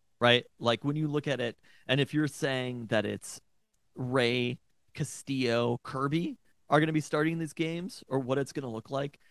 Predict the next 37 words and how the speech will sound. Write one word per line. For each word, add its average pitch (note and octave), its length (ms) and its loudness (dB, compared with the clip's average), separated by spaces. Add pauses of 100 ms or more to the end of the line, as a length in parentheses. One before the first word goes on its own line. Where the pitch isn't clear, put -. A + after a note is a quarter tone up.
(140)
there E3 180 8
are G3 60 4
going F3 260 -2
to D#3 80 0
be C#3 100 0
a A#2+ 80 0
lot A#2 380 0
of A#2+ 200 -8
arms A2+ 300 -8
that G#2 80 -12
are G#2 140 -6
available G#2+ 520 -4
to B2 200 -8
the A2+ 80 -6
Mariners, G#2 360 -6 (220)
especially D#3+ 640 2
in C#3+ 100 -4
a A#2+ 40 -2
three-game A2+ 500 -2
series. G#2 480 -8 (300)
And A2 320 -2
with C3 160 -10
the C#3+ 80 -8
loss C#3+ 340 -4
today A#2 520 -2 (500)
and A#2 500 0 (300)
the C#3 80 -4
Blue C3+ 220 0
Jays C3+ 260 -2
winning, A2+ 400 -4
it's B2+ 220 -8
looking C3+ 260 -2
increasingly D3+ 1300 -2
likely, G#2+ 600 -6
I A#2 60 2
mean, B2 140 -2
it A2 120 -12